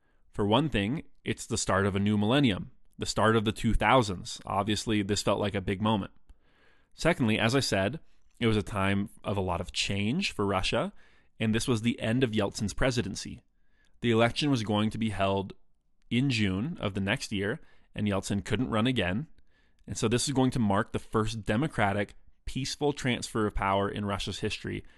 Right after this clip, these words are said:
and this would be the last New Year's Eve speech of their first president. So during this big address, Yeltsin gets up and says, quote, "I have heard people say more than once that Yeltsin would cling to power as long as possible,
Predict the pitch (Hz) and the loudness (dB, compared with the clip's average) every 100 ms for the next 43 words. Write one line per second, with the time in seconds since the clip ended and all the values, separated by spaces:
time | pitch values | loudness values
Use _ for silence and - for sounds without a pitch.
0 | - - - 104 110 120 156 117 107 107 | -20 -16 -4 0 2 2 0 2 2 2
1 | 104 101 101 101 113 - 120 110 110 107 | -2 -4 0 -2 0 -4 -2 0 2 0
2 | 104 104 95 - 113 101 - - - - | 0 -4 -4 -6 -4 -4 -6 -12 -16 -20
3 | _ - 95 98 95 104 101 - - 123 | _ -10 -4 -4 -4 -2 -2 -4 -2 -2
4 | 135 95 - - - _ _ _ - _ | -2 -6 -12 -20 -20 _ _ _ -20 _
5 | _ - 127 117 127 160 180 135 143 180 | _ -8 -4 4 4 6 4 4 4 4
6 | 107 92 - - 110 110 110 160 151 151 | 2 0 -2 -8 0 0 2 0 0 0
7 | 120 95 - 98 - 95 95 - 123 - | 2 0 -2 -10 -6 -6 -4 2 4 4
8 | - 123 - - 131 139 - 185 226 120 | -2 -18 -14 -2 0 4 4 6 4 4
9 | 107 - 123 113 110 131 143 107 95 - | 2 6 6 6 6 6 6 4 2 0
10 | - - 117 113 - 123 113 - 127 120 | -6 0 2 2 2 2 2 0 0 2
11 | 131 - 104 98 101 - - 104 104 101 | 2 2 4 4 2 -2 -6 -6 0 2
12 | 104 101 - 98 92 - - 98 | 4 0 0 0 0 -6 -8 -12